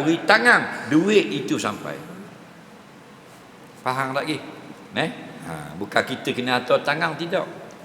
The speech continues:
Neh? Makan, duit keperluan apa? Nafkah. Apa nafkah anak kita?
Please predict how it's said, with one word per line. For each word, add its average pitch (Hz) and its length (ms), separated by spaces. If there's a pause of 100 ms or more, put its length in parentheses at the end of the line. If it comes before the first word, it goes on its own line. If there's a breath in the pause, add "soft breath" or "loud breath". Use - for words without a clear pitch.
(160)
Neh? - 480
Makan, 135 640
duit 165 320
keperluan 190 480
apa? 277 120 (360)
Nafkah. 117 1040
Apa 185 320
nafkah 196 560
anak 196 320
kita? 254 220